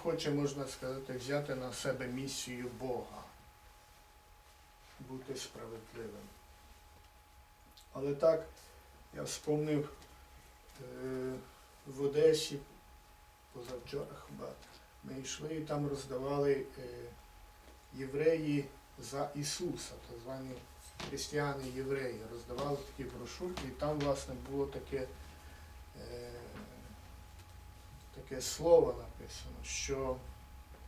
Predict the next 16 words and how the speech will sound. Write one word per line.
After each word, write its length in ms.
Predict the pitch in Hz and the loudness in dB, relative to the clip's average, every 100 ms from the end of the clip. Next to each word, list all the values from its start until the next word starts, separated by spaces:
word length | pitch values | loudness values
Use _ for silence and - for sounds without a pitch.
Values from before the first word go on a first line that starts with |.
| - - - - - - - | -14 -16 -16 -16 -16 -16 -8
власне, 440 | 127 123 - 143 131 127 - - | -2 -2 -2 -6 -6 -8 -12 -12
про 140 | 127 | -8
сьогоднішнє, 720 | - 139 139 135 - - - - - - | -6 -2 2 2 0 -10 -14 -16 -14 -14
що 100 | 139 127 123 - - - - - | -10 -8 -8 -12 -16 -20 -20 -8
хтось 280 | - 170 - | 0 0 2
каже, 400 | 175 170 156 156 | 4 6 6 4
що 200 | - 151 | 2 2
Бог 300 | 143 156 147 | 6 4 4
несправед-, 760 | 143 143 - 143 139 143 - 139 | 0 -2 -2 -2 2 4 2 -2
е, 300 | 127 127 123 120 120 120 - 160 151 | -4 -4 -4 -4 -6 -8 -6 -2 2
несправедливий. 1300 | 156 156 - 151 151 151 143 151 160 127 110 110 104 - - - - 104 - - - - - - - - | 2 2 6 8 8 8 6 4 6 4 0 -6 -8 -10 -14 -16 -16 -16 -16 -16 -16 -18 -18 -18 -20 -10
Чому 460 | - 160 175 190 175 | -2 0 4 4 8
зараз 420 | 170 175 165 - | 10 10 10 6
така 340 | 147 143 156 | 2 4 4
несправедливість 1080 | 156 143 - 143 139 139 127 147 147 135 - - | 4 2 0 2 4 6 6 4 4 2 -4 2
коїться? 720 | 143 127 107 104 - - | 6 6 2 -6 -8 -10